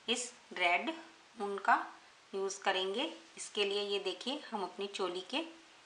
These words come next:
ये देखिए, ये जो chain है, दे-, इस chain में से हम front से क्रोशिया को back side लेकर जाएंगे और अपने इस red wool को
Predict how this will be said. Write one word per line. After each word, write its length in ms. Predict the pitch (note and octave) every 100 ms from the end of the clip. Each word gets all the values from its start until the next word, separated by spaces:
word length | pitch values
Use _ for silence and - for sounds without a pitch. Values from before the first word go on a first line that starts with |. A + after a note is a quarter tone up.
| - -
ये 140 | F#3+ F#3
देखिए, 320 | F3+ - A3
ये 140 | G3
जो 120 | G3+
chain 500 | A3+ - G#3+ F#3 F#3+
है, 220 | F#3+ E3 D3+ - - - -
दे-, 260 | E3 E3
इस 180 | A3 -
chain 300 | - G3 F#3+
में 180 | G3 G3+
से 260 | - C4 C#4+ - - -
हम 120 | G#3+
front 380 | G#3 - F#3 F#3+
से 320 | - B3+ D#4+ -
क्रोशिया 380 | - F3+ F3 G3+
को 120 | F#3+
back 320 | G#3+ F3+ F3 -
side 260 | G3+ F#3+
लेकर 340 | F#3+ F3 G3 F#3
जाएंगे 460 | G3 G3 G#3+ E4+ - - - - -
और 280 | A#3 C#4 - - -
अपने 340 | - - A3 E4+ - - - - - -
इस 240 | G3+ G3+ F3+
red 360 | F3 F3 F3
wool 180 | F#3 F#3+
को 260 | - C#4+